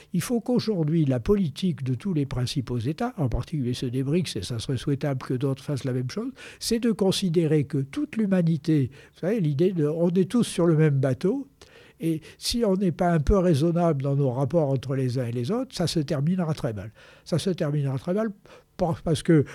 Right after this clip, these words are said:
les uns voudront tout le pétrole, les autres voudront toute l'eau, les autres voudront tout le lithium. Enfin, on trouvera toujours des motifs de se faire la guerre, mais en fait, on est sur une planète qui est réduite en taille, qui est beaucoup plus occupée qu'elle n'était même il y a cent ans,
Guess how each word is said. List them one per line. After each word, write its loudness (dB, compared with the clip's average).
les 4
uns 4
voudront 2
tout 0
le 2
pétrole, 0
les 2
autres 2
voudront -2
toute -2
l'eau, 4
les 2
autres 2
voudront 0
tout -2
le 2
lithium. 2
Enfin, 0
on 2
trouvera 0
toujours 4
des 4
motifs 0
de -8
se -4
faire -6
la -2
guerre, 0
mais 0
en 2
fait, -2
on 2
est 2
sur -2
une 0
planète -2
qui -8
est -10
réduite -2
en -2
taille, 0
qui 2
est 2
beaucoup 4
plus 4
occupée 6
qu'elle 2
n'était 2
même 2
il 2
y 2
a -4
cent 2
ans, -4